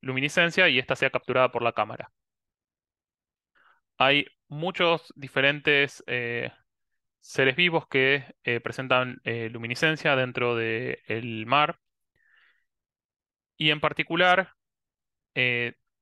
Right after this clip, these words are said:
tener un, un entendimiento de cuánto es esta intensidad permitiría entender mejor cómo es el ecosistema dentro de, eh, las profundidades, dado que al no haber, eh, luz solar natural,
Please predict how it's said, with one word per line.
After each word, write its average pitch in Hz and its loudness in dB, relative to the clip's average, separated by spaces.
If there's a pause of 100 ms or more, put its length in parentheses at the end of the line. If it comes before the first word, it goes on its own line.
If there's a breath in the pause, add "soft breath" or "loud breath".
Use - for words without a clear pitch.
(120)
tener 139 2
un, 151 -10
un 143 -4
entendimiento 143 -2
de 123 -2
cuánto 151 0
es 143 0
esta 143 -4
intensidad 165 2 (360 soft breath)
permitiría 147 0
entender 143 -2
mejor 151 -6 (260)
cómo 139 -4
es 147 -6
el 123 -2
ecosistema 135 0
dentro 123 0
de, 120 0
eh, 113 -10 (320)
las 117 -4
profundidades, 175 2 (360 soft breath)
dado 135 4
que 143 2 (200 soft breath)
al 120 -2
no 131 2
haber, 139 4
eh, 117 -6 (400)
luz 120 -10
solar 160 4
natural, 165 0